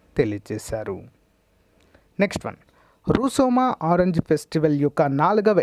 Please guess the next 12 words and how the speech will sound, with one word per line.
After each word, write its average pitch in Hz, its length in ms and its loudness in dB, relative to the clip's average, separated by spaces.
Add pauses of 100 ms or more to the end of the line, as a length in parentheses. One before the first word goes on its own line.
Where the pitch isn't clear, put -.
ఎడిషన్ 135 460 -2
ఇటీవల 131 360 -4 (140)
ఏ 185 120 2
రాష్ట్రంలో 143 560 -2
నిర్వహించే 123 600 -4
ప్రముఖ 120 360 0 (320)
సుందరమైన 160 880 2
పండుగ? 98 460 -6 (600)
ఎక్కడండి? 165 460 0 (720)
ఆప్షన్ - 320 -6
డి, 269 140 0 (400)
నాగాలాండ్. 117 1000 -2